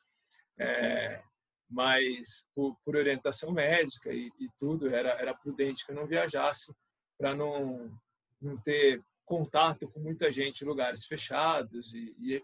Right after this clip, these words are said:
e evitar, é, as viagens. Então, eu já, eu já tava me preparando pra pandemia, né? Depois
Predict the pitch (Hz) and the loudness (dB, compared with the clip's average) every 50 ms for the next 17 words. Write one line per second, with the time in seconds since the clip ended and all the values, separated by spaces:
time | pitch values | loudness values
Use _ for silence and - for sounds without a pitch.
0 | - 131 131 135 131 - 147 - - 139 131 131 131 120 - - _ _ _ _ | -4 -4 -4 -4 -4 -6 -10 -6 -4 -2 -2 -2 -2 -4 -8 -10 _ _ _ _
1 | _ _ _ _ _ 123 120 120 110 - 135 131 110 120 143 151 131 117 113 107 | _ _ _ _ _ -4 -2 -2 -2 -4 -4 -6 -4 0 0 2 2 2 -2 -6
2 | 113 - - - - - - - _ _ _ _ _ _ _ _ _ _ _ _ | -10 -14 -18 -16 -16 -16 -16 -18 _ _ _ _ _ _ _ _ _ _ _ _
3 | - 151 170 175 180 165 156 185 175 - - - 170 151 151 180 165 - 170 170 | -2 -2 0 2 2 2 4 2 2 0 -4 -4 -2 0 0 0 2 4 2 2
4 | 175 175 160 156 - - 170 160 156 - - 175 170 - 180 175 151 156 160 165 | 2 0 -6 -10 -6 -2 -2 -2 0 0 0 0 2 4 4 6 6 6 4 4
5 | 170 156 - 165 156 - 160 156 160 165 165 147 151 147 139 123 113 117 120 127 | 2 0 -2 -4 -2 -2 0 0 0 0 0 -2 -4 -4 -2 -2 -2 -4 -6 -8
6 | 127 - 98 - - - 131 143 147 135 131 - | -8 -10 -14 -12 -6 -2 -2 0 0 -2 -4 -8